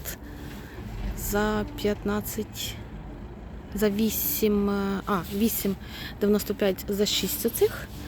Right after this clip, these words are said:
А якщо два отаких береш по шість, то виходить п'ятнадцять.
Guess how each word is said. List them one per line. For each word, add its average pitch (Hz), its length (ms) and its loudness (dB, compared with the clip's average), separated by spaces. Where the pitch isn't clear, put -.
А - 100 4
якщо 208 340 6
два 208 380 6
отаких 208 480 2
береш 190 320 4
по - 140 0
шість, - 320 0
то 190 100 0
виходить 196 360 0
п'ятнадцять. - 800 -4